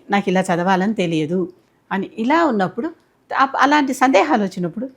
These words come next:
ఎవరైనా బాగా చదివిన వాళ్ళది వినండి. ఆ, లే-, వాళ్ళతో పాటు మీరు కూడా పాటించండి. ఆ, ఇది, ఇందుకోసమే నే-, నేను లలితా సహస్రనామం మీద ఒక పుస్తకం రాశాను, వెయ్యి నామాలకి భాష్యం రాశాను.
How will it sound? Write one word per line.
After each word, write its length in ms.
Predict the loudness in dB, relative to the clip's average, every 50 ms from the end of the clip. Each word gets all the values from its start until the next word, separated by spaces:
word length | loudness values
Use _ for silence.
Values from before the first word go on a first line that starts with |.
| _ -4 -4
ఎవరైనా 320 | -2 0 0 0 2 2
బాగా 300 | 4 4 4 4 4 2
చదివిన 360 | 0 0 -2 -2 -2 -2 -2 0
వాళ్ళది 300 | 0 0 -2 -2 -4 -2
వినండి. 540 | 0 2 2 4 2 2 2 0 -2 -4 -8 _ _ _ _ _ _ _ _ _ -4
ఆ, 440 | -4 -2 -2 -2 -2 -2 -4 -4 -4 -6 -6 -4
లే-, 240 | -2 -2 -2 -4 -8 -10 _ _ _ -10 -2
వాళ్ళతో 420 | 6 6 6 6 6 4 0 0
పాటు 280 | 4 4 4 4 4 0
మీరు 340 | -4 -2 -2 0 0 0 0
కూడా 300 | -2 0 0 0 -2 -2 -6 _ _ _ _ _ _ -8
పాటించండి. 600 | -8 -8 -8 -10 -16 -14 -12 -12 -10 -12 -12 -14 _ _ _ _ _ _ -4 -2
ఆ, 360 | 0 0 0 0 -2 -2 -4 -4 -4
ఇది, 260 | -2 -2 -2 0 0
ఇందుకోసమే 840 | -2 0 0 2 2 2 2 4 2 2 2 2 2 2 2 2 0
నే-, 220 | -2 -2 -2 0
నేను 400 | 0 0 0 0 0 0 0 0
లలితా 320 | 0 0 0 0 2 0 2
సహస్రనామం 680 | 6 6 4 4 4 0 -2 0 2 2 2 0 -2 -2
మీద 180 | -4 -2 -2
ఒక 200 | -2 -2 -2 -4
పుస్తకం 460 | -6 -6 -6 -8 -4 -4 -4 -4 -2 -2
రాశాను, 400 | -4 -4 -4 -6 -6 -6 -6 -4
వెయ్యి 200 | -4 -2 0 0
నామాలకి 420 | 0 0 0 0 -2 -2 -4 -4
భాష్యం 420 | -2 -2 -2 -2 -2 -2 -4 -2
రాశాను. 400 | -2 -4 -4 -4 -10 -10 -10 -12